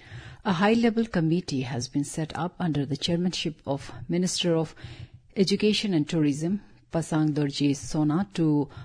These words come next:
oversee this initiative, which aims to highlight Arunachal's unique culture on the national stage. The second edition of Arunachal Rang Mahotsav, Northeast India's biggest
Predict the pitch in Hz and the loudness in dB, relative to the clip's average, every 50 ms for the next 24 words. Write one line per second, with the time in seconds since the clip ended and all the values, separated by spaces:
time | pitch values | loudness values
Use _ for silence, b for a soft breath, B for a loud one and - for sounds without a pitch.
0 | B B - 180 175 175 208 202 - - 151 - 139 139 - - - 156 151 139 | B B 0 0 2 2 2 0 0 0 0 0 0 -2 -2 -2 0 0 0 0
1 | - - 165 175 - - 180 196 - - - - 160 156 - - - 175 180 190 | 0 -2 -4 -4 -4 -4 -4 -6 -6 -8 -8 -6 -6 -4 -4 -2 -2 0 0 0
2 | 196 - - - 160 120 - 143 139 135 135 135 139 - - - 170 156 147 151 | -2 -4 -4 -4 -4 -4 -4 -2 -2 0 0 -2 -2 -4 -2 -2 0 2 2 2
3 | 143 143 - - - 151 147 139 - - - 185 - 175 170 185 202 196 - - | 0 0 -2 -2 0 0 0 -2 -2 -6 -6 -2 0 2 2 2 0 -2 -2 -2
4 | 170 156 147 - - 156 135 - - 147 139 131 170 170 165 139 127 - - 123 | -2 -2 -2 -2 -4 -4 -4 -2 0 0 0 0 0 0 -2 -2 -2 -4 -4 -4
5 | 127 127 - - - 151 139 113 - - - - - - - - - - - - | -6 -6 -6 -2 0 0 0 0 -2 -4 -8 -8 -10 -12 -14 -14 -12 -12 -12 -14
6 | B B B B B B B B B B B B B B B B B B B B | B B B B B B B B B B B B B B B B B B B B
7 | B - 214 208 - 262 262 262 285 269 262 240 254 247 - - 254 247 240 - | B -2 -2 2 4 4 6 8 8 8 8 6 4 2 4 4 2 2 2 2
8 | 196 180 175 165 165 170 180 190 - - 196 175 156 139 165 165 165 165 156 147 | 0 0 2 2 2 0 0 -2 -2 -4 -2 -2 -2 0 0 0 2 2 0 0
9 | 123 156 170 160 - - - 180 190 - - 170 160 156 156 - 160 151 147 - | 0 -2 -2 -4 -4 -2 -2 -2 -2 -2 -2 0 0 2 2 2 0 0 0 0
10 | - 165 151 143 147 147 147 - - 151 - 180 185 185 190 185 - - | 0 2 2 2 2 0 0 -2 -6 -2 0 2 4 4 2 2 0 -6